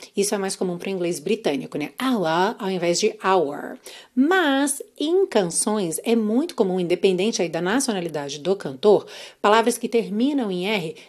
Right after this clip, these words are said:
não dá essa enroladinha na língua pra não alterar muito a nota. Então, hour soa diferente de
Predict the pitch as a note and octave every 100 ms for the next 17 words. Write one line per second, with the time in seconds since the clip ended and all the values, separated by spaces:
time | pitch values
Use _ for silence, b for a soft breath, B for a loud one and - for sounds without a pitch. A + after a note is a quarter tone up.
0 | - C4+ C4+ A3+ A3+ A#3 A3 G#3+ G3+ G3+
1 | G#3+ G#3 A3 A3+ B3+ A#3+ A#3+ A#3+ A#3+ G#3+
2 | G3+ G3+ B3 C4 D#3 - - F3 D#3+ F#3+
3 | G#3 A3 A3+ B3 B3+ C4+ C#4 D4 E4 -
4 | _ _ - - G#3+ G3 G3 G#3 F#3+ G3